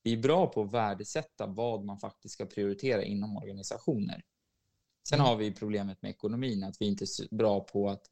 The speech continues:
Speaker 1: ta hand om pengar. Men om vi, om vi bortser från det och tittar på det vi faktiskt är bra på och lägger
Speaker 2: Mm.
Speaker 1: fokus på det och blir hållbara på det andra,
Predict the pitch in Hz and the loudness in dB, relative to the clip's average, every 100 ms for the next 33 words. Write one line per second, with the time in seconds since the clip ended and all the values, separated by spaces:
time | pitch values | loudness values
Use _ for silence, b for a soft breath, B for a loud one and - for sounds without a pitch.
0 | b b _ - 104 98 104 101 156 92 | b b _ -4 -2 0 0 4 2 2
1 | - - b b b _ _ _ _ - | -6 -10 b b b _ _ _ _ -2
2 | 123 123 127 131 127 - 101 127 123 123 | 2 4 4 2 0 -6 -4 0 2 2
3 | 139 - 202 196 160 113 - 117 110 107 | 0 2 2 2 2 2 0 -2 0 2
4 | 101 104 104 - 113 139 180 139 - 101 | 2 0 -4 -4 0 2 4 2 0 0
5 | 113 117 147 - 208 175 - - 113 - | 2 2 0 2 4 4 0 -4 -4 -2
6 | 113 101 98 - _ _ _ _ _ _ | -2 0 -2 -6 _ _ _ _ _ _
7 | _ _ _ _ 123 117 110 139 123 110 | _ _ _ _ 2 2 4 4 4 4
8 | 117 170 120 98 113 104 - 139 98 | 4 4 4 -2 -8 -8 -6 -8 -10